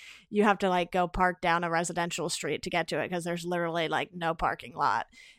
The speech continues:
And, you know, you can find places here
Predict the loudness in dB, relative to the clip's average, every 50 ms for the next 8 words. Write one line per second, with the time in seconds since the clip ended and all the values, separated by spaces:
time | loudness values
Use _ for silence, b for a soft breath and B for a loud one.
0 | B B -6 -4 -2 -2 -2 -2 -4 -6 -10 -14 -16 -18 -12 -10 -8 -4 -4 -2
1 | -2 -4 -6 -8 _ -16 -10 -6 -6 -6 -6 -4 -2 0 0 0 -2 -4 -6 0
2 | 2 4 4 4 4 2 -2 -2 -6 -8 -12 b b b b b b b b b
3 | _ _ -2 2 4 4 4 4 0 -2 -2 -2 0 0 2 2 2 2 0 -2
4 | -4